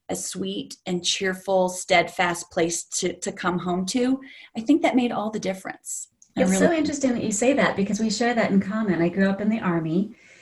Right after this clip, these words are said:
Speaker 1: Okay.
Speaker 2: And I know that my, my parents were so good about making sure that, you know, about two weeks after we'd move anywhere, that the house was set up, and there was the couch, and there was the old Winchester rifle over above the couch, you know,
Speaker 1: <laughs>
Speaker 2: like,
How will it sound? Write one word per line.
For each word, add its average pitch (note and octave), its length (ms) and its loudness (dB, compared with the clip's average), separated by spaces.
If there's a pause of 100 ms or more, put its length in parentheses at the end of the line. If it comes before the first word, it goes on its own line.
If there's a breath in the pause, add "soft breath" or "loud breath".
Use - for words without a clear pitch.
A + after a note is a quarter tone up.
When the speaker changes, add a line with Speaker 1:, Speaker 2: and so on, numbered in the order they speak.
Speaker 1:
Okay. D4 360 4
Speaker 2:
And G#3 200 -4
I G#3+ 120 -2
know A#3 180 -4
that C4 220 -8
my, G3+ 400 -4 (240)
my G#3+ 140 -2
parents C#4+ 380 -2
were B3 100 -2
so C#4 320 -2
good C4 280 6
about F#3 560 -2
making G#3+ 300 -2
sure A3 220 -2
that, F#3+ 200 0
you F#3+ 80 -4
know, F3+ 60 0
about F3+ 260 -6
two D#4 200 -4
weeks C#4 240 -4
after A3+ 180 -4
we'd G#3 180 -2
move A#3 140 0
anywhere, F3 580 -4 (280 loud breath)
that F#3+ 100 -8
the G3+ 60 -4
house B3+ 340 -2
was A#3+ 180 -6
set A#3 180 -2
up, F#3 240 -4
and E3 140 -10
there E3 120 -6
was D#3+ 160 -12
the F3+ 80 -6
couch, D#4 440 -8
and F#3 100 -2
there E3+ 120 -4
was E3+ 140 -8
the E3+ 100 -4
old F3+ 240 -2
Winchester G3+ 500 -2
rifle A#3 440 0
over F3+ 280 -2
above A3+ 240 4
the D#4 100 -4
couch, C#4 500 -4
you A#3 80 -2
know, G#3+ 260 6
Speaker 1:
<laughs> G#3 40 -4
Speaker 2:
like, - 260 -2